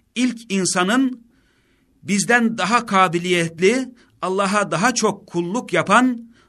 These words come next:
daha hayırlı işler yapan faziletli bir insan olduğunu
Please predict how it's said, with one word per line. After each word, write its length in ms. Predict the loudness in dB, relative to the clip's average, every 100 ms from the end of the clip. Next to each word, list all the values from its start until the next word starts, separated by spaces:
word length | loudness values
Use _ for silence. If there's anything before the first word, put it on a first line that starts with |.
| _ -6
daha 420 | 0 2 2 0
hayırlı 400 | 0 0 0 -4
işler 380 | -4 -4 -2 0
yapan 560 | -2 0 2 2 0 -8 _ _ _ _
faziletli 680 | -6 -2 0 -2 -4 -4 -2
bir 180 | -2 0
insan 320 | -2 0 0
olduğunu 600 | 0 -2 -2 -2 -4